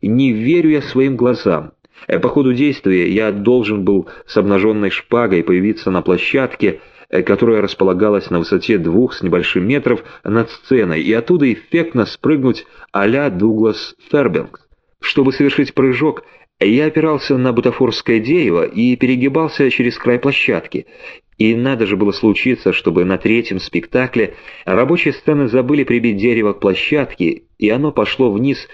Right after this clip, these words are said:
вслед за мной. Прыгнув без поддержки, я больно стукнулся об пол коленями,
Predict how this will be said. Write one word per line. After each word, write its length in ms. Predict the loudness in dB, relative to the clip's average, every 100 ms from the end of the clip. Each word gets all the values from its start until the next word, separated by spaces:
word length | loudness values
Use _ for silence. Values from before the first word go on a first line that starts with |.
| -20
вслед 420 | -18 -2 0 2 0
за 160 | 0
мной. 380 | 0 0 -2 -6 _ _ _ -6
Прыгнув 560 | -2 0 0 0 -2 -2
без 180 | -4 0
поддержки, 760 | -2 0 0 -2 -2 -2 -2 -6
я 260 | -2 0 2
больно 280 | 0 0 0
стукнулся 560 | -2 -2 0 -2 0
об 320 | -2 0 -2 0
пол 200 | 0 2
коленями, 600 | 0 2 0 0 -4